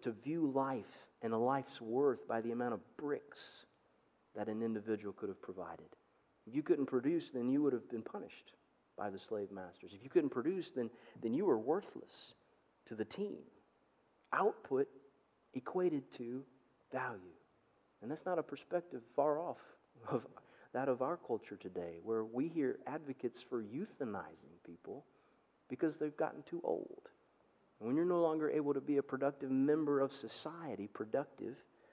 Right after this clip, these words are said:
well, now's the time to let them die with dignity. Have you heard that phrase? While they're still in possession of their faculties, before they f-,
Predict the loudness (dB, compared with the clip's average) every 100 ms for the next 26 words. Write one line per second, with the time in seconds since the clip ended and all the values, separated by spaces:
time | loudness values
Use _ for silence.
0 | -16 -12 -4 2 6 6 4 -2 -2 -2
1 | 2 4 4 4 -2 -2 -2 0 0 -2
2 | -4 0 0 0 -4 -8 -16 -16 -18 -16
3 | -10 -8 -8 -8 -10 -12 -20 _ _ _
4 | _ _ _ _ _ -6 -2 0 0 -2
5 | -2 0 2 0 2 2 2 2 0 0
6 | 0 0 -2 -4 -12 -14 -10 -2 2 2